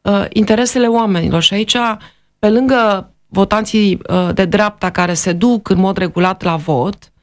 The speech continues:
și votează partide de dreapta, sau vota P D L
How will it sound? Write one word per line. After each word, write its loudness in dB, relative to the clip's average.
și 0
votează 0
partide -2
de -2
dreapta, -4
sau 0
vota 2
P -2
D -2
L 2